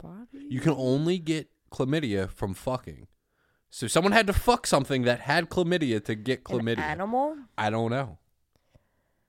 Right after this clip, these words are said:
Speaker 1: What disease is it when you, like, someone fucks you in the ass and then in the vagina?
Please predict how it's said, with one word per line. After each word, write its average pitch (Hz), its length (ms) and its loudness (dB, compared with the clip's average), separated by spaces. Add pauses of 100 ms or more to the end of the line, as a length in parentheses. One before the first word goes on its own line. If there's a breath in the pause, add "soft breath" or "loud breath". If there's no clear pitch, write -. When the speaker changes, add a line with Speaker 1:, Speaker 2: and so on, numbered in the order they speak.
(140)
Speaker 1:
What 226 220 -6
disease 262 500 -6
is 240 180 -6
it 233 160 -6
when 220 200 -10
you, 214 120 -12
like, 208 360 -12
someone 196 300 -12 (220)
fucks 196 280 -12
you 190 100 -10
in 185 140 -12
the 175 160 -14
ass 175 380 -16
and 160 120 -18
then 160 180 -18
in 160 120 -20
the 160 80 -20
vagina? 165 680 -18